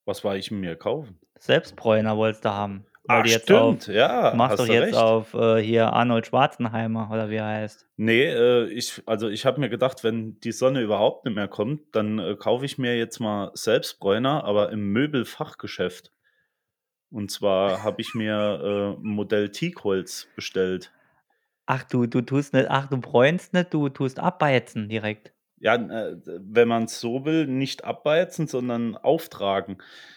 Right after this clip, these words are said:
Speaker 1: Ich sagte zu der Dame, äh, „Aber bitte etwas, was nicht so ölt.“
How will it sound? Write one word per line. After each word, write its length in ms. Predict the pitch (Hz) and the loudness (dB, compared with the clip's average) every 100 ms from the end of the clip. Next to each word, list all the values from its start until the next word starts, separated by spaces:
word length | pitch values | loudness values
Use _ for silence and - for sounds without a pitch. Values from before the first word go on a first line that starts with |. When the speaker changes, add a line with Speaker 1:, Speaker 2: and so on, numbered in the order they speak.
| _ | _
Speaker 1:
Ich 160 | - 104 | -14 -2
sagte 340 | 120 117 - 123 | 0 0 -4 -8
zu 160 | - | -6
der 160 | 120 110 | -2 0
Dame, 760 | 110 113 131 135 131 113 113 107 | 4 2 4 0 0 0 2 2
äh, 20 | |
„Aber 180 | 110 113 | 0 -2
bitte 320 | 156 151 170 | -2 0 0
etwas, 340 | 131 127 131 | 0 0 0
was 200 | 113 117 139 | 0 -2 -2
nicht 260 | 160 - | -2 -2
so 240 | - 127 98 | -2 0 0
ölt.“ 560 | 139 139 101 - - | 0 0 -2 -6 -18